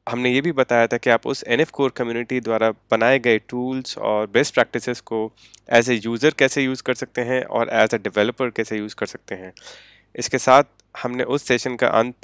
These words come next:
अ, एनएफ़ कोर मॉड्यूल्स और सब वर्कफ्लोज के प्रोजेक्ट को, अ, को एक्सप्लोर करने के साथ करा था। कल, अ, यानी तीसरे सेशन में हमने Nextflow के कॉन्सेप्ट्स को फिर से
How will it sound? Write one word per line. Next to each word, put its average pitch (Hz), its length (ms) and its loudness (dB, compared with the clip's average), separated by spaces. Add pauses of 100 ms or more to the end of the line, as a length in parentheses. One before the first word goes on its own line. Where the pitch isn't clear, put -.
(460)
अ, 113 180 4
एनएफ़ 123 260 2
कोर 127 300 0
मॉड्यूल्स 120 500 0
और 113 100 -2
सब 143 300 0
वर्कफ्लोज 117 400 -4
के 117 180 -2
प्रोजेक्ट 110 420 -4
को, 113 260 -6
अ, 104 720 -2 (260)
को 127 120 2
एक्सप्लोर 135 380 0
करने 110 260 -4
के - 80 -8
साथ 104 160 -2
करा 101 280 -6
था। 143 220 -8 (2750)
कल, 170 320 8 (280)
अ, 113 220 0
यानी 120 300 2
तीसरे 127 340 -2
सेशन 131 300 -4
में 113 140 -8
हमने 117 260 -6
Nextflow 117 400 -2
के 139 80 2
कॉन्सेप्ट्स 120 460 -2
को 117 100 -8
फिर 131 200 -2
से 160 320 -2